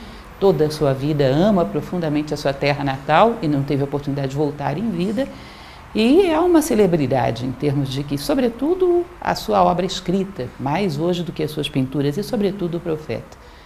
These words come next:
O Profeta, eu diria que, se vocês forem colocar livros de poesia na sua cabeceira, esse tem que ser o primeiro. Porque ele é simplesmente perfeito. <laughs>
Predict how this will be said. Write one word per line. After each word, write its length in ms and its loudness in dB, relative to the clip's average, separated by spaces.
O 20 -20
Profeta, 440 -2
eu 240 4
diria 560 4
que, 220 -4
se 120 -6
vocês 240 -2
forem 240 2
colocar 440 0
livros 320 -2
de 60 -4
poesia 420 0
na 80 0
sua 160 -4
cabeceira, 580 -2
esse 180 -6
tem 140 0
que 60 -12
ser 180 0
o 60 0
primeiro. 420 -4
Porque 200 -4
ele 80 0
é 60 0
simplesmente 540 2
perfeito. 680 -4
<laughs> 300 -6